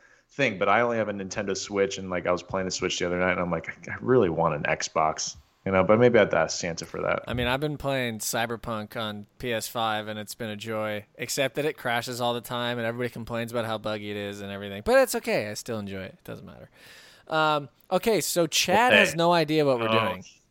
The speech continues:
Speaker 1: no idea. And I'm, I'm excited 'cause I, and I wanted Chad to be the first one. We were gonna do it last week with, with Dutch, but, um,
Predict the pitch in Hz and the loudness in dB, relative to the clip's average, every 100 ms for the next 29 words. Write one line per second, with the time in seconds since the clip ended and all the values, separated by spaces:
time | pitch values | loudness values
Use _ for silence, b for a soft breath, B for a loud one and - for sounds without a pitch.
0 | - 117 117 123 127 110 113 117 113 110 | -4 2 6 8 8 6 4 4 0 0
1 | 104 110 123 160 175 135 160 147 - 113 | 0 2 2 2 0 0 0 -2 -2 0
2 | 110 110 117 107 120 117 - 131 117 117 | 0 -2 -4 -2 -4 -4 -6 -2 2 4
3 | 127 143 143 - - 104 110 117 107 98 | 4 4 2 0 2 4 2 0 -2 -2
4 | 95 101 95 101 113 139 123 107 110 87 | 0 -2 0 2 4 6 4 6 6 4
5 | 90 - 101 95 92 - 98 90 87 87 | 0 0 -2 0 -4 -4 -4 -2 2 4
6 | 87 - - 98 90 - 104 92 90 85 | 4 2 2 4 4 2 -2 -2 -2 -4